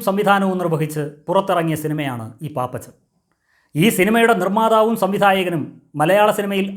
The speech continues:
അത്ര പുതുമുഖങ്ങളൊന്നുമല്ല എന്നതിനാൽ ഒരു പരിഗണനയും ദാക്ഷിണ്യവും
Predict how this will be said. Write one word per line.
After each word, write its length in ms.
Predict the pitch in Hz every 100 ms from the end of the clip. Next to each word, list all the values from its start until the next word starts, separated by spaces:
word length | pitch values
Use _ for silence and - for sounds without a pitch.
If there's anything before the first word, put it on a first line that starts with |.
| -
അത്ര 220 | - 262 262
പുതുമുഖങ്ങളൊന്നുമല്ല 840 | 220 208 190 202 190 180 165 175 196 - - _ _ - 175
എന്നതിനാൽ 400 | 160 143 123 101 - _ _ _ _ _ _ -
ഒരു 200 | 151 190 226
പരിഗണനയും 580 | 165 185 202 196 190 185 156
ദാക്ഷിണ്യവും 560 | 160 - 165 156 151